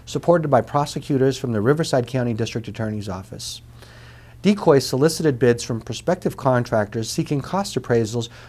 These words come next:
for a new concrete front wheel walkway, a wheelchair access widening project, floor replacement, and interior painting. A sting in Fresno by investigators netted a registered sex offender who was headed to court on charges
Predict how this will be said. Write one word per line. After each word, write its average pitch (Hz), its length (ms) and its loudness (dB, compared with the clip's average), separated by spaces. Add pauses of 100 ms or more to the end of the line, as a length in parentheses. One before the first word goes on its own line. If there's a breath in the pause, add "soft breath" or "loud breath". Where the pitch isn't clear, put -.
for 139 200 0
a 135 40 6
new 190 220 4
concrete 139 580 -2
front 120 340 -4
wheel 117 460 0
walkway, 110 560 2 (520 loud breath)
a 135 100 4
wheelchair 170 460 8
access 143 380 2
widening 127 540 6
project, 98 600 -6
floor 202 420 4
replacement, 123 680 2 (300 loud breath)
and 139 100 0
interior 143 540 2
painting. 127 480 -4 (600 loud breath)
A 139 100 2
sting 185 320 6
in 156 120 4
Fresno 123 520 2
by 113 160 2
investigators 113 840 2 (360 loud breath)
netted 135 320 6
a 123 100 6
registered 143 540 4
sex - 320 0
offender 110 440 -4
who - 160 -8
was 110 160 -2
headed 135 240 0
to 139 80 2
court 101 360 -4 (300 loud breath)
on 120 160 0
charges 110 600 4